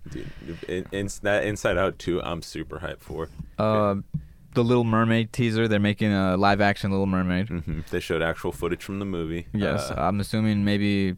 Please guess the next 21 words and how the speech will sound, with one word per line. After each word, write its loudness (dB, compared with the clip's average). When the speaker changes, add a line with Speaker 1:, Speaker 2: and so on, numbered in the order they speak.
Speaker 2:
or 2
how 4
are 4
people 2
feeling 2
about 2
this, -2
Danny? 2
You're, 2
you're, 2
you're 0
more 0
connected. -2
Speaker 1:
Um, -4
they 0
like -2
the -2
actress -6
that's -8
playing -8
her. 0